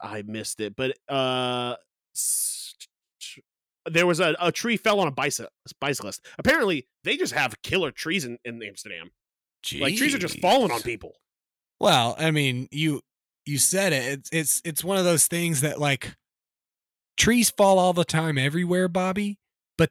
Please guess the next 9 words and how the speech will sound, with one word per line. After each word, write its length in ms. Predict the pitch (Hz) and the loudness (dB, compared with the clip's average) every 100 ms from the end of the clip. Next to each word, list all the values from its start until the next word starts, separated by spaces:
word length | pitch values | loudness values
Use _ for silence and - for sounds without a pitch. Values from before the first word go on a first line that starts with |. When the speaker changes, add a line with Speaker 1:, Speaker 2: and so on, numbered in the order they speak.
| - | 2
Speaker 2:
there's 320 | 170 160 139 | 2 4 2
so 280 | - 170 170 | 2 4 4
many 220 | 175 156 | 4 0
bicyclists 960 | 117 - 131 151 - 165 180 185 - - - | 0 0 2 2 0 0 0 2 -2 -6 -6
in 520 | 151 160 170 185 202 - _ _ _ _ _ _ | -4 -2 0 -2 -4 -8 _ _ _ _ _ _
the 180 | 147 156 | 0 2
Netherlands 760 | 156 156 180 190 202 202 180 165 | 4 6 8 8 8 4 2 2
that, 280 | 175 165 - | 2 0 2
like, 280 | 170 156 | 2 2